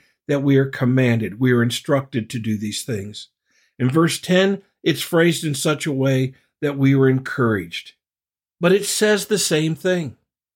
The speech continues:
Then Jesus gives us this explanation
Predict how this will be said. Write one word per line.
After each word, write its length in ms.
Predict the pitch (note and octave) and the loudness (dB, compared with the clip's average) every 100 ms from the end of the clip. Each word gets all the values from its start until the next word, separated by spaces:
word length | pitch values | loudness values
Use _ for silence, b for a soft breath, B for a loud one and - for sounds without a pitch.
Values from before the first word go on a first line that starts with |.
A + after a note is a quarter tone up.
| _ _ _ | _ _ _
Then 280 | C3+ G3+ C4 | 2 4 2
Jesus 460 | F#3+ G#3+ F3+ F#3 | 2 0 0 -2
gives 340 | - E3 D#3+ D3+ | 0 0 0 0
us 220 | D#3+ - | 0 -2
this 380 | - D3+ C#3 - _ | -4 -4 -4 -12 _
explanation 960 | - - - E3 C3+ B2+ A#2+ - F2 | -4 -4 -2 2 2 2 0 -6 -10